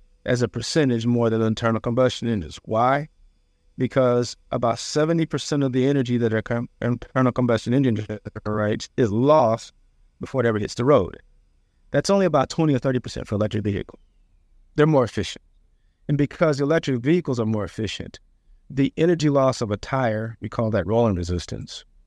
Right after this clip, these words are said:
is more important. And that's simply the reason why you take your foot off the accelerator, you turn off the regenerative braking. The reason why it stops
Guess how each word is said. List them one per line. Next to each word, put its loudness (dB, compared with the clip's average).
is 2
more 6
important. -2
And -2
that's 2
simply 2
the 0
reason 0
why 4
you 0
take -4
your -4
foot 0
off 0
the 0
accelerator, 0
you -4
turn 0
off 0
the -2
regenerative -2
braking. 4
The 2
reason 2
why 0
it -6
stops 2